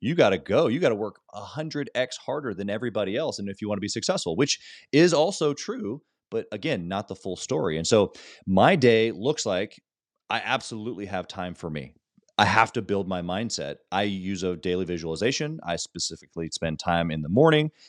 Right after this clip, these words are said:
even throughout the day, doing very, very intentional things for me to build the human,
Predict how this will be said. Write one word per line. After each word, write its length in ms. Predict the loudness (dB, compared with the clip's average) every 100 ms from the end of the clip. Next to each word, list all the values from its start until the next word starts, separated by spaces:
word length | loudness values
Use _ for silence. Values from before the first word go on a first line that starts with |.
| _
even 240 | 2 4 4
throughout 320 | 2 0 0
the 60 | 4
day, 280 | 6 6
doing 380 | 6 2 0 -2 4
very, 320 | 6 8 4
very 360 | 2 -2 0 -2
intentional 600 | -2 -4 -4 -6 -8 -6
things 420 | -6 -4 -6 -12 _ -20 -20 _ 0
for 240 | 2 4
me 300 | 2 0 -4 _ _ _ _ _ _ _ -6
to 120 | -2
build 300 | 2 2 2
the 80 | -2
human, 480 | -2 -4 -4 -8